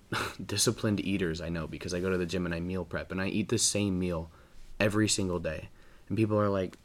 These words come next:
"Aren't you so tired of eating the same meal every single day?" Or like, "Oh, that looks so bland," or, "That's so boring, like, switch it up."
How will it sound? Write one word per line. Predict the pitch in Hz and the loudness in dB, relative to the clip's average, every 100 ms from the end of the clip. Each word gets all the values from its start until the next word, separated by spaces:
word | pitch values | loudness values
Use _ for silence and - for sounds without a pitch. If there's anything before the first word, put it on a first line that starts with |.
| - - | -12 -4
"Aren't | 107 - | -2 0
you | |
so | 117 117 | 2 2
tired | 110 104 101 107 | 2 0 0 2
of | 104 | 2
eating | 104 101 | 2 2
the | 95 | 0
same | - 95 | 0 0
meal | 98 98 | 0 0
every | 95 | -2
single | - 95 | -4 -2
day?" | 98 | 0
Or | 98 90 | 0 -2
like, | 85 82 | -4 -4
"Oh, | 107 123 | 2 4
that | 113 | 4
looks | 104 107 | 2 0
so | - 104 | 0 0
bland," | 92 101 110 | 0 0 0
or, | 92 | 0
"That's | 98 - | -2 0
so | 107 98 | 0 0
boring, | 95 110 92 87 | 0 -2 -2 -6
like, | 92 | -8
switch | - 104 - | -4 -4 -2
it | |
up." | 117 - | -4 -4